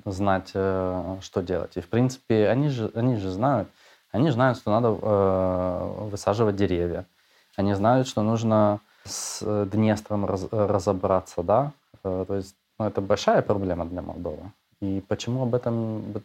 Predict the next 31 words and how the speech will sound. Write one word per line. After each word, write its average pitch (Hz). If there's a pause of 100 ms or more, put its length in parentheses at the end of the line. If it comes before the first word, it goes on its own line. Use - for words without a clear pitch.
сейчас, -
вот 98
эти 98
две 98
недели, 113 (400)
почему -
не 117
на, 98 (100)
даже 117
на 117
глобальном 104
уровне 117
непонятно 113
этот 120
вопрос? 120
То -
есть 98
они 113
как-то 110 (340)
на 104
политическом 110
уровне 127
его 113
же 101
решают 113
с -
Украиной. 92 (100)
Давайте 113
будем 104
честными, 135
Украина 123